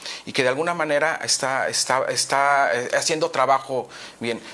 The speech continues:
De ahí el otro que hemos, este, que se menciona mucho es el Bronco, como un excelente candidato, pero no ha resultado ser un, un buen gobernante. Y de ahí,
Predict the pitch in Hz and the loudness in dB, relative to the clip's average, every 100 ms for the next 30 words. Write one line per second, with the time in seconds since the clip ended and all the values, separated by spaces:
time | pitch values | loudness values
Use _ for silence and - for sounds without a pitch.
0 | - 131 135 185 214 208 - 147 180 - | 0 4 6 4 -2 -4 -4 0 0 -2
1 | 185 - 147 160 160 - 131 - - 117 | -4 -2 -2 -2 -4 -2 0 0 0 -4
2 | 113 123 127 123 120 165 160 156 156 170 | -2 -2 -2 -2 -2 0 0 -2 -4 -2
3 | 160 147 127 160 165 185 202 - - - | -2 -2 0 0 0 -4 -4 -6 -16 -14
4 | - - - - 123 131 135 180 202 202 | -16 -18 -8 -2 0 0 0 2 0 2
5 | - - 165 175 185 175 185 160 151 139 | 4 4 4 2 0 -4 -2 -2 -2 0
6 | 139 147 - 170 - 147 127 127 143 147 | 2 0 -2 -8 -4 0 0 0 0 -2
7 | 160 - 139 - 151 151 - 151 151 147 | -2 -6 -4 0 0 0 -4 -2 -4 -6
8 | 139 - - - 135 139 143 139 135 123 | -8 -16 -18 -8 -2 0 0 0 0 0
9 | 120 120 120 - 107 - 131 135 135 170 | 0 -2 -4 -6 -6 -6 -4 0 0 0
10 | 220 | -4